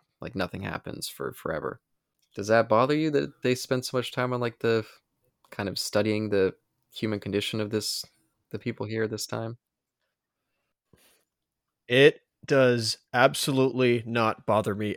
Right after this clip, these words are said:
Speaker 2: at all. This was perfect. Maybe not perfect, but this is absolutely what I wanna see more from film. Over here. Goodness gracious, Marvel, please, M C U, please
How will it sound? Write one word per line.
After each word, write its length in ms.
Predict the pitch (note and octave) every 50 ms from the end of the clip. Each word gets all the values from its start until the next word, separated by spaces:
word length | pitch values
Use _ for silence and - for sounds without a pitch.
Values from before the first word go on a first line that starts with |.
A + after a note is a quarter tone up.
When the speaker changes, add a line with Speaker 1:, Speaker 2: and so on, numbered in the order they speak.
| - -
Speaker 2:
at 180 | G2 G2 F#2 _ _ _ -
all. 320 | F#2 F#2+ F#2 E2+ G#2 G#2 -
This 500 | - G#2+ B2 C3 C3 - - - - - - -
was 680 | - F2 G2+ A#2 A#2 A2+ A2+ G#2+ G#2+ G#2+ - - - - _ _ _
perfect. 560 | - - - G#2 F#2 - - - D2 - - -
Maybe 200 | B2+ B2+ C3+ C#3
not 180 | B2+ A2 -
perfect, 300 | - - F2+ - F2+ -
but 80 | - A#2
this 180 | C3+ C3+ - -
is 160 | C3 A#2 A2+ -
absolutely 460 | A#2 A#2 A#2+ - - - B2 F#2+ A#2+
what 180 | A2+ G#2 G2+ G2+
I 120 | G2+ G2+
wanna 280 | G2 G2 G2 G2 F#2+ F#2
see 240 | - - G2+ F#2+ F#2+
more 260 | F#2+ F#2+ F#2+ F#2+ F#2+
from 240 | - - F#2 F2 F#2
film. 420 | - - F#2 E2+ D#2+ E2 E2 F#2+ - - - - - - - -
Over 400 | A#2 B2 B2+ C#3 B2+ B2+ B2 A#2+
here. 480 | A#2 - - A2 G#2 G2 E2 E2 D2+ - - - - - - _
Goodness 340 | - B2+ C3+ C3+ C3 B2+ -
gracious, 400 | - C3 A#2 G#2+ - - A2+ G#2
Marvel, 300 | A2 G2+ F#2+ F#2+ F#2 F2
please, 840 | F#2+ - - - A2+ A2+ C#3 E3 D#3 B2+ G2+ G2 - - - - -
M 200 | B2 C3 C3 B2
C 180 | - - A#2+ G2
U, 120 | F#2+ F#2+
please 880 | - - - - - - A#2 C3 C#3 A#2+ G2 F#2 F#2+ - - - - -